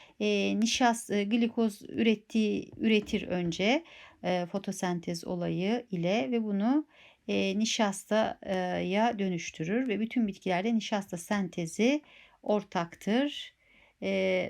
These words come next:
daha sonra tabii ki bu bitkinin özelliğine göre, örneğin bir günebakan bitkisi ise işte neye dönüşecek?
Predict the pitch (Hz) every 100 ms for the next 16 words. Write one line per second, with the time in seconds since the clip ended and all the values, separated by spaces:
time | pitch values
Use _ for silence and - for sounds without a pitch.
0 | 226 262 269 254 240 220 208 262 269 254
1 | 240 233 - 247 233 - _ _ _ 208
2 | 220 262 269 - 233 233 - 240 254 247
3 | - 220 226 220 220 220 220 233 214 185
4 | 165 190 254 254 - - _ - 214 202
5 | 208 226 202 220 226 208 208 226 214 196
6 | - - 165 165 160 - 196 226 233 -
7 | - - - 214 226 240 220 220 208 180
8 | 165 - - 196 254 -